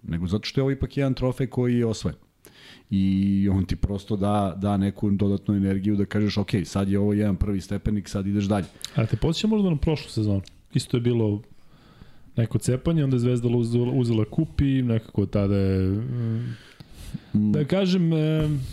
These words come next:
Speaker 1: Znaš šta se
Speaker 2: da se
Speaker 1: desilo
Speaker 2: kaže,
Speaker 1: prošle
Speaker 2: odskočna
Speaker 1: sezone?
Speaker 2: daska,
Speaker 1: Da,
Speaker 2: ali
Speaker 1: znaš šta se desilo prošle sezone? Posle one serije pobeda Zvezda došle su, došle su četiri utakmice koje su bile, ja mislim, na gostovanju.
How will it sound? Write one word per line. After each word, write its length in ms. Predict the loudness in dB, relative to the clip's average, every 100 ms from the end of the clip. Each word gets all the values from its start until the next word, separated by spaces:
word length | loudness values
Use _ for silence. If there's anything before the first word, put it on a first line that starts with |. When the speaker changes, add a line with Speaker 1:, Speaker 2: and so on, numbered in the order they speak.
| -8
Speaker 1:
Znaš 180 | -2 0
šta 120 | 2
se 60 | 2
Speaker 2:
da 60 |
se 60 | 2
Speaker 1:
desilo 200 | 0 0
Speaker 2:
kaže, 80 | 2
Speaker 1:
prošle 60 | 2
Speaker 2:
odskočna 220 | 2 0
Speaker 1:
sezone? 200 | 2 2
Speaker 2:
daska, 320 | 2 0 0
Speaker 1:
Da, 80 | 2
Speaker 2:
ali 80 | 2
Speaker 1:
znaš 100 | 2
šta 80 | 0
se 120 | 2
desilo 260 | 0 0 0
prošle 220 | 0 0
sezone? 240 | 0 2
Posle 240 | 0 0 0
one 120 | 0
serije 320 | 0 0 0
pobeda 380 | 0 0 0 0
Zvezda 280 | 0 0 0
došle 280 | 0 0 -2
su, 220 | -2 -4
došle 280 | -2 -2 -4
su 120 | -6
četiri 380 | -2 -2 0 0
utakmice 500 | -2 -2 -2 -4 -4
koje 180 | -4 -4
su 140 | -4
bile, 360 | -2 0 0 -2 -2
ja 100 | -2
mislim, 240 | -2 0
na 60 | -2
gostovanju. 460 | -2 -4 -4 -4